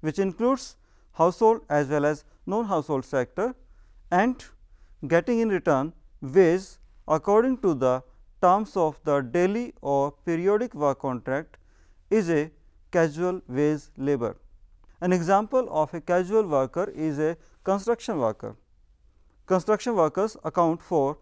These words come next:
thirty percent of India's workforce. Now, we come to the elite class, that is regular salaried or wage employee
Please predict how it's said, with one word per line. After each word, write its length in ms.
thirty 420
percent 420
of 160
India's 500
workforce. 720
Now, 300
we 120
come 260
to 120
the 300
elite 300
class, 440
that 200
is 180
regular 460
salaried 760
or 360
wage 300
employee 460